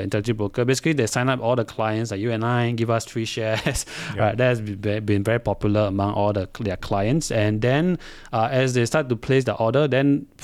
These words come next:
Speaker 1: Tiger will put this order and ask, uh, Interactive Broker to execute for them,
Speaker 2: Mm-hmm.
Speaker 1: right? But of course, uh, recently, uh, over the years, couple of years, uh, they actually been g-, trying to get their own license, clearing license in the U S. They've acquired companies in, uh, Hong Kong.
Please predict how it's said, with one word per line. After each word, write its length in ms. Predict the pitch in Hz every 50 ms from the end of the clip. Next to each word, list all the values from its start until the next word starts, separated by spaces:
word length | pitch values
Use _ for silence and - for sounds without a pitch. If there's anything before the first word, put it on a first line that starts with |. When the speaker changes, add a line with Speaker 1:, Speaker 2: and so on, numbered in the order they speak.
| - - -
Speaker 1:
Tiger 320 | - 120 123 127 147 151
will 240 | 131 110 104 101 - _ _ _ _ -
put 140 | - 143 131
this 140 | 131 135 -
order 260 | 123 117 117 120 123
and 300 | 123 107 101 98 101 - -
ask, 360 | - 135 139 135 - - - - - _ _ - 120
uh, 180 | - 120 110 104
Interactive 340 | 101 107 110 131 120 127 131
Broker 200 | 117 113 - 127
to 160 | 113 - 107 101
execute 320 | 98 95 95 - - - -
for 100 | - 92
them, 160 | 92 90 85 - - -
Speaker 2:
Mm-hmm. 240 | - 104 92 87 92
Speaker 1:
right? 240 | 98 104 104 - 131
But 80 | 131
of 80 | 135 123
course, 260 | - 160 165 151 - 135
uh, 220 | 117 110 107 104 104
recently, 420 | 120 127 - - 127 123 131 131
uh, 80 | 107 104
over 140 | 107 113 127
the 100 | 127 107
years, 320 | 101 104 107 107 107 -
couple 340 | - - - 110 - 131 120
of 60 | 104
years, 240 | 101 104 107 107 -
uh, 300 | - - 104 98 95 98
they 140 | 104 107 107
actually 240 | 110 110 - - 147
been 200 | 127 117 104 101
g-, 80 | - - -
trying 160 | - 117 123
to 80 | 120
get 160 | 104 - 107 98
their 100 | 101 98
own 140 | 110 120
license, 460 | 120 104 107 - - 151 160 156 - -
clearing 300 | - - 123 120 127 120
license 440 | 107 107 - - 117 113 113 -
in 80 | - 98
the 80 | 95 92
U 160 | 92 107 120 127
S. 280 | 131 131 131 127 - - - - - - - -
They've 200 | 120 117 110 107
acquired 400 | 107 - - - 113 117 123 120
companies 540 | - 110 107 113 113 117 123 127 123 - -
in, 200 | 101 95 101 104
uh, 220 | 104 98 95 90
Hong 180 | - 104 117 113
Kong. 240 | - 139 165 185